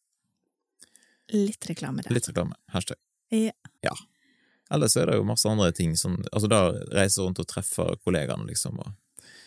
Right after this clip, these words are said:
Speaker 2: vi har jo hatt forskjellige samlinger og sånn, så det er jo gøy.
Speaker 1: Ja, dere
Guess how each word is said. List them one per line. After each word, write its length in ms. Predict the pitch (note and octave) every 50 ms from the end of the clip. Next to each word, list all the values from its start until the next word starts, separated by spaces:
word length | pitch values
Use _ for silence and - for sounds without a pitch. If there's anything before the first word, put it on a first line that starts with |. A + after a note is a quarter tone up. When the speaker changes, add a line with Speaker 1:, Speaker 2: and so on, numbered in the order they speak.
| - _ -
Speaker 2:
vi 80 | - E2+
har 80 | F2+
jo 40 | E2
hatt 140 | E2+ - -
forskjellige 340 | - - - F2 E2+ - -
samlinger 340 | - - E2+ - - - -
og 80 | G2
sånn, 160 | - - G2+ G2 -
så 120 | - -
det 100 | - B2+
er 60 | B2+
jo 580 | A#2 - - - - - _ _ - - - -
gøy. 340 | - - - A1+ - G#2 F#2+ _ _ _ -
Speaker 1:
Ja, 220 | B3 A#3+ C4 E4 D#4+
dere 100 | - B3